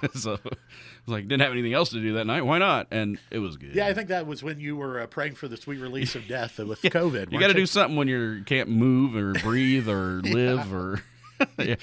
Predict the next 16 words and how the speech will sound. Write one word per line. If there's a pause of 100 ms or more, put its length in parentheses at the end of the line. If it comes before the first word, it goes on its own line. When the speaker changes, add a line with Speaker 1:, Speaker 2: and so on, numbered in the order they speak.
(200)
Speaker 1:
Yeah,
folks, (320)
covid
is
not (960)
a
party.
<laughs>
Speaker 2:
Yeah. (280)
Speaker 1:
It's (520)
furthest
thing
from
it.
It's
horrible.